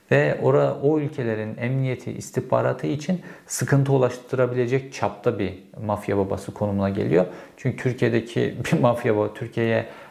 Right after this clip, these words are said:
e, hakim mafya liderlerinden bir tanesi, yeraltı dünyası isimlerinden bir tanesi o ülkelere büyük gelir, ağır gelir. Dolayısıyla oralarda da bir rahatsızlık oluşturmuştu ve Peker'in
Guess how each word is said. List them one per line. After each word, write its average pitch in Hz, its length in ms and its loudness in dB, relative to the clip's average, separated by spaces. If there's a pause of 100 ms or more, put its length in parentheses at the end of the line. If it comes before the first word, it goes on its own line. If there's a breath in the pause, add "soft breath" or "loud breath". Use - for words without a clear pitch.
(120 loud breath)
e, - 40 -2
hakim 104 640 -2
mafya 113 320 0
liderlerinden 104 800 0
bir 113 80 -2
tanesi, 104 360 -2
yeraltı 101 300 2
dünyası 110 340 -4
isimlerinden 107 540 0
bir 127 100 -2
tanesi 123 340 0
o 139 80 4
ülkelere 139 460 2 (340 loud breath)
büyük 127 420 2
gelir, 95 220 -4 (100)
ağır 110 260 2
gelir. 127 380 -4 (520 loud breath)
Dolayısıyla 170 260 4
oralarda 151 420 4
da 147 100 2
bir 120 80 -2
rahatsızlık 107 680 -4 (420)
oluşturmuştu 107 760 -2
ve 175 140 4
Peker'in 170 460 0